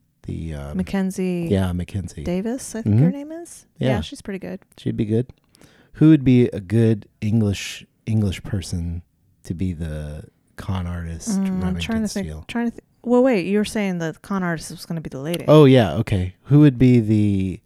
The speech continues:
Speaker 1: uh, English person? No, she'd be English. She'd have to do an English
Speaker 2: <laughs>
Speaker 1: accent. Who would be the male that was the
Speaker 2: The sincere,
Speaker 1: Yes.
Speaker 2: intelligent, but slightly
Speaker 1: Oh,
Speaker 2: gullible.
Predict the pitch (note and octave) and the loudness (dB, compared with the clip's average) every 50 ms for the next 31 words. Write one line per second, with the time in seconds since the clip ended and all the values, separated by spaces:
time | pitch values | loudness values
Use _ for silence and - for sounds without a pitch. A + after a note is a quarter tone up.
0 | _ _ _ _ _ _ _ _ _ _ _ _ - _ _ - G2 F2+ E2+ - | _ _ _ _ _ _ _ _ _ _ _ _ -20 _ _ -8 -8 -6 -6 -6
1 | - A2 A#2 B2+ B2 A#2+ A2+ - - - - A#2+ A2 G#2 - - A2 G#2 - G#2 | -2 2 4 4 4 4 2 0 -4 -2 0 0 2 2 2 0 0 0 0 0
2 | A2+ G2+ - - D3 D#3 F3+ F#3+ G3 F3+ D3+ A#2+ G#2 F#2+ F#2 G#2 A#2 - - - | 0 0 0 2 4 4 4 4 4 2 4 4 2 2 2 0 0 -2 -6 -18
3 | - - - - A2+ A2 A2+ - - A#2+ A2+ A2 A2 G#2 G2+ G#2 G#2 - - F#2 | -20 -16 -6 -4 -2 -2 -2 -2 -2 -2 0 2 2 0 0 -2 -4 -4 -4 -6
4 | E2 - - - F#2 G#2+ - - _ - _ _ _ - - - - - - _ | -6 -6 -6 -8 -8 -8 -8 -12 _ -20 _ _ _ -20 -20 -20 -20 -20 -20 _
5 | _ _ - - C3+ C3+ C#3 C#3+ D3 C#3+ B2 A2+ B2 A#2 A2+ A2+ F#2+ G#2 G2 G2 | _ _ -2 4 4 6 6 6 6 4 4 4 2 4 4 4 2 2 2 4
6 | F#2+ F#2+ F2 F2 F2 E2 D#2 D#2 D#2+ _ - E2 C2 - F2 F2+ E2+ E2+ - - | 4 2 0 -2 -4 -6 -8 -10 -10 _ -10 -12 -10 -8 -10 -10 -10 -10 -14 -14
7 | - F#2+ E2+ E2 E2 D#2+ D#2+ E2 - _ _ _ _ _ _ _ _ _ _ _ | -10 -10 -8 -8 -8 -10 -12 -14 -16 _ _ _ _ _ _ _ _ _ _ _
8 | _ - F3+ E3+ E3+ E3 - - - - F#3+ F#3 E3+ - - G3+ F#3+ F#3 F#3+ F#3+ | _ -14 -12 -10 -10 -10 -10 -10 -8 -4 -4 -4 -4 -4 -4 -2 -2 0 0 -2
9 | F#3+ F#3+ F#3+ F#3+ G3+ G#3 _ _ - A2+ G#2 - F3+ - - F#3+ F#3 F#3 F3+ E3 | -2 -4 -4 -6 -8 -10 _ _ -4 -2 0 0 0 -2 -2 -2 -2 -2 -2 -2
10 | F3+ F3 E3+ D3 - - D#3 - - - E3+ D3+ D3 E3 B2 B2 A#2 G2+ F#2 G#2+ | -4 -4 -4 -6 -8 -8 -8 -8 -6 -4 -4 -4 0 2 4 4 4 4 2 0
11 | - C#3+ C#3 C#3+ - _ | -2 -4 -8 -10 -14 _